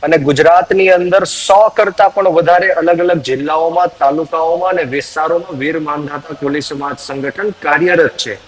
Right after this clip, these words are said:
અને જસદણ વિછિયાની અંદર પણ વીર માંધાતા સંગઠનના યુવા નેતૃત્વ દ્વારા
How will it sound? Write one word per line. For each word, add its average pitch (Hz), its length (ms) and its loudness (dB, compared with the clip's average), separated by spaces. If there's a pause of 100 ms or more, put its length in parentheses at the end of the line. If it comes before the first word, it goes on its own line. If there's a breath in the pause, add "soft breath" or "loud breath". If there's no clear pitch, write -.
(400 soft breath)
અને 175 120 4
જસદણ 160 540 2
વિછિયાની 202 560 2
અંદર 185 320 0
પણ 190 180 -2
વીર 160 260 -2
માંધાતા 165 480 2
સંગઠનના 165 840 -2 (360)
યુવા 135 500 2
નેતૃત્વ 190 580 0
દ્વારા 143 420 4